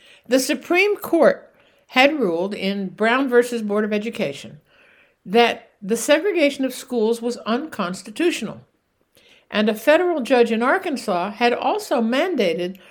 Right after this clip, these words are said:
that the schools in Arkansas must be integrated. But on September fourth, nineteen fifty-seven, when nine black students who became known as the Little Rock Nine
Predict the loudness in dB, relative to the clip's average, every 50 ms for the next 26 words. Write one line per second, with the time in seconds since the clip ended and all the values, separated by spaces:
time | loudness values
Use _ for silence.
0 | -20 -20 _ -4 -4 -2 -2 -2 -6 -8 -8 -4 2 4 4 6 4 4 0 -4
1 | -6 -6 -6 -4 -2 -2 -2 -4 -4 -4 -8 -6 -2 -2 -2 -2 -2 -6 -8 -6
2 | -4 -2 0 0 0 0 -2 -8 -14 -18 -20 _ _ _ -4 -2 0 0 0 -2
3 | -4 -8 -8 -6 -6 -6 -6 -8 -10 -10 -10 -10 -12 -14 -16 _ _ _ _ _
4 | _ _ _ _ _ _ _ _ _ _ _ _ _ _ _ _ _ _ -4 -2
5 | -2 -2 -2 -4 -4 -6 -8 -6 -2 -2 -2 0 0 -2 -2 0 2 2 2 2
6 | 0 -2 -2 -2 -2 -4 -8 -6 -6 -6 -6 -4 -4 -4 -4 -2 0 -2 -2 -2
7 | -6 -10 -12 -12 _ _ _ _ _ _ _ _ _ _ _ _ -4 -2 0 0
8 | 2 2 2 2 2 2 2 2 4 4 4 4 2 -2 -8 -4 -2 -2 -2 -2
9 | -4 -6 -4 -6 -6 -6 -6 -8 -4 -2 0 0 2 2 2 2 0 0 0 0
10 | -2 -2 -2 -4 -6 -4 -4 -2 -2 -2 0 0 0 0 0 -2 -2 -2 -2 -2
11 | -4 -8 -10 -14 -14